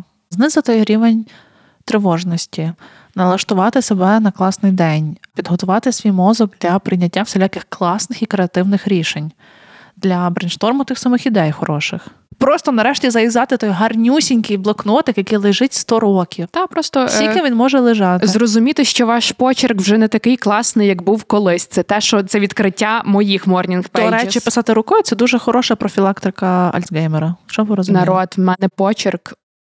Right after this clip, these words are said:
Speaker 2: просто жахливий зараз, тому ручки в руки і писати. Писати.
Speaker 1: Серйозно, я навіть не бачу ніяких мінусів в тому.
Speaker 2: А тобі сподобався експеримент як такий?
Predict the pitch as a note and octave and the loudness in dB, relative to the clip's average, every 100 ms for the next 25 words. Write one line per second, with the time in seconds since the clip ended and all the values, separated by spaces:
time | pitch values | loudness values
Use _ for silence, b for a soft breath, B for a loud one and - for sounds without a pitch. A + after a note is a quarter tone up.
0 | _ - F#3+ G#3 - F3 D#3 F3 E3+ - | _ -2 -2 -2 0 0 2 0 -2 -2
1 | F3+ F3+ E3 D#3+ E3+ E3 E3+ - - F3 | 0 2 2 0 0 0 -2 -4 0 2
2 | G3+ C#4+ C#4+ - G#3+ G3+ C4 - - G#3 | 2 0 -4 -10 -4 2 2 0 -2 0
3 | G#3 B3 F3+ G3 A3+ D4 - G#3 C4 G3 | 0 -2 0 2 2 0 0 -2 -2 -8
4 | - G#3+ - G3 F#3+ - E3 E3+ _ - | -6 -6 -6 -6 -6 -6 -10 -12 _ -6
5 | G3+ G3 - E3+ G#3+ - D#3 F3+ _ - | -6 -6 -8 -8 -8 -10 -10 -10 _ -4
6 | G#3 G3 F#3 F#3 - _ G3+ F#3+ F#3 G#3+ | 0 2 2 -2 -6 _ -14 -2 2 4
7 | A#3+ A#3 F#3+ G3+ G#3+ G#3 F3+ F3 G3 - | 6 4 4 2 2 2 -2 0 -2 0
8 | G3 F#3+ F#3 F#3 F3+ F#3 F3+ D#3+ E3+ F#3+ | 2 4 4 4 2 2 0 0 -2 -4
9 | - - _ F3+ F3 F3+ - F#3 - E3+ | -8 -20 _ -2 0 0 -2 -8 -4 -4
10 | E3+ - - A#3 - D4 G#4+ C4 - F3 | -4 -4 -2 -2 -4 -4 -2 -2 -4 -8
11 | - F#3 F3+ E3+ F3 - F#3 F#3+ F#3+ | -8 -6 -4 -6 -8 -12 -10 -10 -10